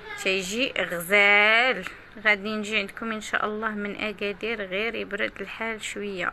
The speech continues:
ام يحيى، مرحبا اختي العزيزه. هذا راه الطابع ديال الديوانه بنات. شوفوا الوريضات تبارك الله ما شاء الله كي تيبريو، مرايه ما شاء الله تشوفي فيهم وجهك، غزالين غزال.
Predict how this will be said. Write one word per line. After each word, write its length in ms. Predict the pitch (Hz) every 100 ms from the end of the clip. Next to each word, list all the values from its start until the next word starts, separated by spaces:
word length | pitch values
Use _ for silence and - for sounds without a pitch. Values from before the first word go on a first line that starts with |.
| -
ام 180 | 254 247
يحيى، 400 | 247 - 233 214
مرحبا 400 | 196 185 196 214
اختي 260 | 214 -
العزيزه. 480 | 185 170 165 175 165 - - - - -
هذا 280 | 214 220 254
راه 80 | 247
الطابع 380 | 240 - 247 202
ديال 240 | 196 233
الديوانه 540 | 190 180 214 214 214 202
بنات. 420 | 185 180 240 330 - - - -
شوفوا 280 | 254 202
الوريضات 600 | 233 214 220 220 220 214
تبارك 320 | - 214 208 214
الله 160 | 220
ما 120 | 214
شاء 220 | 208 - -
الله 200 | 208 214
كي 160 | 220
تيبريو، 840 | 202 220 185 165 196 190 214 269 269 - - - -
مرايه 540 | 196 208 233 233 214
ما 140 | 208 208
شاء 260 | - -
الله 200 | 175 214
تشوفي 340 | 233 - 220 208
فيهم 340 | - 214 254
وجهك، 420 | 240 180 175 - - - - - - - - - - - -
غزالين 640 | 175 196 214 196 165 156
غزال. 440 | 165 - 202 190